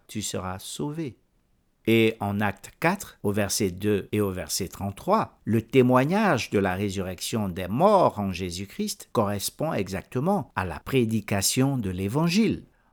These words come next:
En conséquence, bénissons Dieu avec l'apôtre Pierre qui écrit qu'il nous a régénérés pour une espérance vivante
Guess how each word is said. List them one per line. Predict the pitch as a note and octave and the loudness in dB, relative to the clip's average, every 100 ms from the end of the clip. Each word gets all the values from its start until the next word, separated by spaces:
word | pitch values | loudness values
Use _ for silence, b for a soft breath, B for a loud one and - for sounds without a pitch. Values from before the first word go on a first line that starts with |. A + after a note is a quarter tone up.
| - | -4
En | C3 | -2
conséquence, | D#3+ D3+ E3+ D#3+ A#3+ B3 - | 0 2 2 2 2 2 4
bénissons | C#3 D3 D3 - D#3 | 4 4 2 0 0
Dieu | C3 F#3 A3 | 2 4 6
avec | F3 C3 C3+ | 6 4 2
l'apôtre | A#2+ A2 - A#2+ - | 2 2 0 -6 -6
Pierre | G#2+ - G3+ A#3 G3+ A#2 | -10 2 6 6 6 4
qui | - A#2 | 0 2
écrit | A2+ G#2 - G3+ G3 | 2 2 -2 -2 -4
qu'il | - E3+ D3 | -2 0 2
nous | C3+ D3+ D3+ B2+ | 2 2 2 4
a | A#2 G#2 | 4 2
régénérés | G2+ C#3+ C#3 D#3+ F3+ F#3 A#3 - | 2 4 4 4 4 4 2 0
pour | - C3 | 0 2
une | C3 C#3 | 4 4
espérance | A#2 - A2+ G#2+ A2+ - - | 2 2 0 2 0 -4 -8
vivante | F#2+ G2+ E3+ E3+ A#3 A#3 - - | -6 0 2 4 4 4 -2 -12